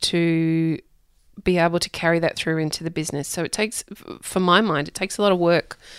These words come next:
on who you are as a person and understanding that communicating with someone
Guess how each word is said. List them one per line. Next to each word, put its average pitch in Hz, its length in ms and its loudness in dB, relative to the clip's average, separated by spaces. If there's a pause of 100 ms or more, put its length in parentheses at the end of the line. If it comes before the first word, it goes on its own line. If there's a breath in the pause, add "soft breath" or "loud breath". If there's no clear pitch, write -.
(240 loud breath)
on 190 100 4
who 185 120 4
you 208 200 6
are 165 180 6
as 165 120 2
a 143 40 -2
person 147 720 -4
and 160 300 -4
understanding 170 600 0
that - 220 -4
communicating 175 520 0
with 160 100 -2
someone 156 460 -2